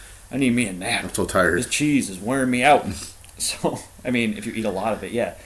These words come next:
Speaker 1: But the most common reason why you feel tired after eating at, on Thanksgiving
Speaker 2: It's 'cause you've eaten so much.
Speaker 1: Yeah, and usually when you eat turkey, you eat, like, potatoes and, like, gravy.
Speaker 2: Corn.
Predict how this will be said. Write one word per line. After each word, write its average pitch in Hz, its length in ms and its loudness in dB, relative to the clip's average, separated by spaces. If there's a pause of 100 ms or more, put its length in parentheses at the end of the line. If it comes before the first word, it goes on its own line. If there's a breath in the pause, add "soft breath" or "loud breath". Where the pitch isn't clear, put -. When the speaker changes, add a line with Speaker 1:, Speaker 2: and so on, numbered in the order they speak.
(100)
Speaker 1:
But 151 300 0
the 160 80 4
most 180 340 4
common 185 360 2
reason 110 320 -2
why 113 220 0
you 107 140 0
feel 107 200 -2
tired 117 360 -2
after 104 320 -2
eating 117 460 -4
at, - 140 -10
on 117 160 -6
Thanksgiving 120 580 -6
Speaker 2:
It's 92 80 -8
'cause - 140 -4
you've 92 100 -2
eaten 98 160 0
so - 160 2
much. 90 340 -2
Speaker 1:
Yeah, 113 220 8
and 139 220 2
usually 190 260 6
when 151 100 4
you 143 120 6
eat 143 180 2
turkey, 151 420 -2
you 123 140 -4
eat, 131 240 -2
like, 110 300 0 (240)
potatoes 117 760 -2
and, 101 140 -6
like, 98 300 -10
gravy. 117 540 0
Speaker 2:
Corn. 92 340 -2